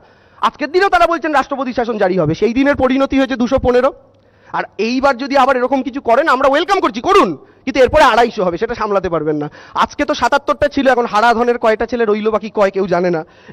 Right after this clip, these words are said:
সেই দিনকে যখন তিরিশ পঁয়ত্রিশে নেমে আসবেন, সেদিন কি পরিস্থিতি হবে,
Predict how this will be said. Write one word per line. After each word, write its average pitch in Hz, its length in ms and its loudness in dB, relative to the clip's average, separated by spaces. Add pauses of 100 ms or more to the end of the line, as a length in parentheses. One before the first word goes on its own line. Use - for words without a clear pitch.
সেই 233 260 0
দিনকে 311 280 2
যখন 302 200 2
তিরিশ 277 260 -4
পঁয়ত্রিশে 277 420 -2
নেমে 269 180 2
আসবেন, 285 220 0
সেদিন 262 260 -2
কি 269 80 -4
পরিস্থিতি 240 440 -2
হবে, 240 200 4